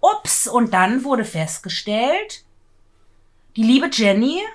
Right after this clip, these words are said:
hat einen Hirntumor, ein Meningiom.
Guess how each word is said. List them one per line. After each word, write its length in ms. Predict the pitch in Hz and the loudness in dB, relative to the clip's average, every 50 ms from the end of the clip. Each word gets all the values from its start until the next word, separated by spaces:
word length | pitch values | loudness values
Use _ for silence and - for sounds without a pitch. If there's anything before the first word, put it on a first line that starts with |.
| - _ | -16 _
hat 460 | - - 220 214 - - - - - - | -4 2 2 2 2 0 -6 -12 -10 -6
einen 560 | - 214 208 208 214 220 247 269 285 320 349 381 | -2 -2 0 0 0 0 0 -2 -2 -4 -6 -8
Hirntumor, 1040 | 370 - 453 466 466 480 480 - 392 359 339 320 302 269 254 240 214 196 190 - | -6 -4 -2 -2 -2 -2 -4 -2 -2 0 2 4 4 6 6 6 6 4 4 4
ein 300 | - 220 220 226 233 240 | 4 2 4 4 4 4
Meningiom. 1160 | 247 262 262 277 294 302 277 294 339 370 415 440 415 403 359 320 277 233 208 196 180 165 165 | 4 4 4 2 0 0 -2 0 0 2 2 4 6 6 6 6 6 6 4 2 2 -2 -6